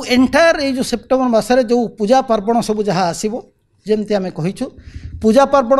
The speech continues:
ପାଇଁ ରାଜ୍ୟ ସରକାର ନଅ ଅଗଷ୍ଟରେ ଗୋଟେ ସ୍ୱତନ୍ତ୍ର, ଅ, ନିର୍ଦ୍ଦେଶାବଳୀ ଜାରି କରିଛନ୍ତି। ସେହି ସ୍ୱତନ୍ତ୍ର ନିର୍ଦ୍ଦେଶାବଳୀ ଅନୁଯାୟୀ ପୂଜା ପାର୍ବଣ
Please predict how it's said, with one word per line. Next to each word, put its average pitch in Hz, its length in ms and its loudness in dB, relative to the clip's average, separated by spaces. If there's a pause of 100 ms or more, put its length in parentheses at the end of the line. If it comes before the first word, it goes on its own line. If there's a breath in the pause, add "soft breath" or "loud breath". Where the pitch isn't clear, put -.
ପାଇଁ 269 160 0 (240)
ରାଜ୍ୟ 202 320 -2
ସରକାର 247 420 0 (440)
ନଅ 214 240 2 (100)
ଅଗଷ୍ଟରେ 247 380 -2
ଗୋଟେ 240 180 0
ସ୍ୱତନ୍ତ୍ର, 247 580 0 (1120 soft breath)
ଅ, 196 60 -4 (140)
ନିର୍ଦ୍ଦେଶାବଳୀ 226 640 2
ଜାରି 208 220 2
କରିଛନ୍ତି। 247 400 -2 (140)
ସେହି 233 260 -2
ସ୍ୱତନ୍ତ୍ର 262 600 -2
ନିର୍ଦ୍ଦେଶାବଳୀ 240 880 0 (360)
ଅନୁଯାୟୀ 233 480 4 (540)
ପୂଜା 202 220 2
ପାର୍ବଣ 196 340 -2